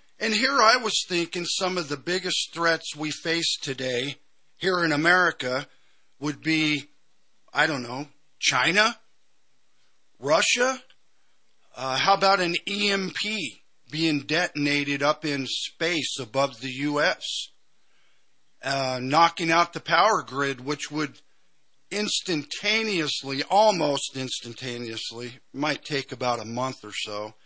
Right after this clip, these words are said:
send us back to the late eighteen hundreds?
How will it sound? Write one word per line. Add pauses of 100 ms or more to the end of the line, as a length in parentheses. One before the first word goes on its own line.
(360)
send
us
back
to
the
late
eighteen
hundreds?